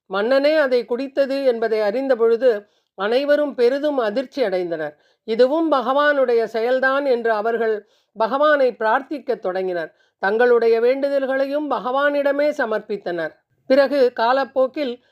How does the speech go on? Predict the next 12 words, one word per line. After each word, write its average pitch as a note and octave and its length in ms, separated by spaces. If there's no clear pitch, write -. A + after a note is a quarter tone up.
சக்தி B3+ 400
வாய்ந்த C#4+ 400
ஒரு A3+ 180
மகன் A3 360
மன்னன் B3+ 380
யுவனாஸ்வனின் B3 800
வயிற்றில் B3+ 460
வலது C4 340
பக்கத்தை A#3 540
கிழித்து C#4 420
கொண்டு A3+ 300
பிறந்தான். E3 500